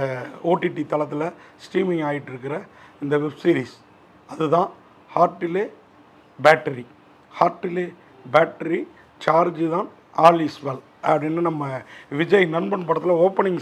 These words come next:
சாங்கே அதுதான் இல்லைங்களா? விஜய், ஸ்ரீகாந்த், இன்னும் யாரெல்லாம் நடி-, ஜீவா அவங்கெல்லாம் நடிச்ச அந்த படத்துல வந்து ஹார்ட்டிலே பேட்டரி, ஆ, சார்ஜ் தான்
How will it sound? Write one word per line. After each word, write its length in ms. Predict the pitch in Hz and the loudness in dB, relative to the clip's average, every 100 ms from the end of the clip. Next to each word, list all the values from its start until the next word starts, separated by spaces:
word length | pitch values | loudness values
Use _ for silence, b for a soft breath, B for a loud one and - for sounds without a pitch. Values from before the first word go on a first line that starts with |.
| 170 | -4
சாங்கே 300 | 160 160 175 | -4 0 0
அதுதான் 360 | 147 139 151 - B B B 143 | 0 0 -2 -2 B B B -6
இல்லைங்களா? 440 | 156 160 160 139 | -2 4 4 2
விஜய், 400 | 147 147 165 160 B B | -4 -2 -2 -4 B B
ஸ்ரீகாந்த், 640 | - - 170 - 160 151 - b b b | -18 -6 -6 -2 -2 -2 -6 b b b
இன்னும் 180 | 151 160 | -2 0
யாரெல்லாம் 460 | 151 156 156 165 | 2 2 2 0
நடி-, 220 | 156 131 147 | 0 -6 -4
ஜீவா 220 | 165 156 | 2 4
அவங்கெல்லாம் 360 | 151 147 156 | 4 2 -2
நடிச்ச 200 | 147 139 | -4 -6
அந்த 180 | 151 135 - | -6 -6 -6
படத்துல 160 | 156 143 | -8 -4
வந்து 360 | 143 139 160 - B B - | -4 -6 -10 -14 B B -2
ஹார்ட்டிலே 460 | 160 - 165 185 151 | -2 -4 -4 -4 -4
பேட்டரி, 500 | 156 - 151 208 - b b b b 247 143 | -6 -4 -4 -4 -6 b b b b -8 -4
ஆ, 60 | 139 135 127 123 127 127 127 277 - - - b b _ - | -2 -4 -6 -8 -12 -12 -12 -16 -20 -20 -20 b b _ 2
சார்ஜ் 380 | 160 185 160 | 6 6 4
தான் 220 | 165 185 | -2 -2